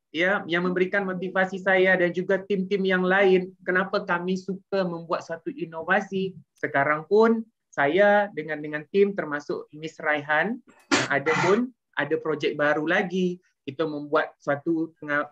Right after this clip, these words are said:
sekarang sedang berjalan dua inovasi baru yang akan di, di, dibawa di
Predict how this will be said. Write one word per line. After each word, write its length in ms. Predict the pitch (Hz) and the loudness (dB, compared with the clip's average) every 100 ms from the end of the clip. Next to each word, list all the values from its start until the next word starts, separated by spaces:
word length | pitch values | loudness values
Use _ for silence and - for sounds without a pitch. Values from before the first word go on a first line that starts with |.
| _ | _
sekarang 400 | _ 147 175 180 | _ 0 0 0
sedang 240 | 151 147 | -4 -8
berjalan 480 | 143 147 143 147 147 | -2 0 2 2 2
dua 320 | 156 170 151 | 4 4 2
inovasi 560 | 151 147 143 143 147 143 | -2 -4 -4 -4 -6 -2
baru 480 | 135 151 180 247 - _ _ | -2 0 0 0 -6 _ _
yang 160 | 139 139 | -4 -2
akan 400 | 135 160 165 151 | -2 -2 -2 -2
di, 320 | 143 139 139 | -4 -4 -4
di, 240 | 131 135 131 | -4 -4 -2
dibawa 640 | 131 131 139 143 151 170 185 - | -2 0 0 2 2 0 -2 -4
di 240 | 139 143 | -4 -4